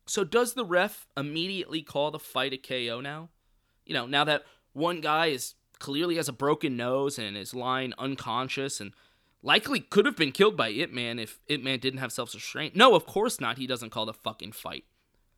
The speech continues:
He runs up and starts counting over the completely unconscious and bloody body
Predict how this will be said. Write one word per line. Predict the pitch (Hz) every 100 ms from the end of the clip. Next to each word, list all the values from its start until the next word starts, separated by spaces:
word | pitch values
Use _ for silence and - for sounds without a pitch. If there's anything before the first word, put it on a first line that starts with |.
| _ _
He | - 214
runs | 208 285 285
up | 165 151 _ _ _ _ _ _
and | 175
starts | 247 220
counting | - 226 233 185 147 156 _ _ _
over | 190
the | 190
completely | 190 165 202 170 220 202 _
unconscious | 160 180 170 151 160 160 156 -
and | 147 131
bloody | 120 139 170 170
body | 131 139 143 120 98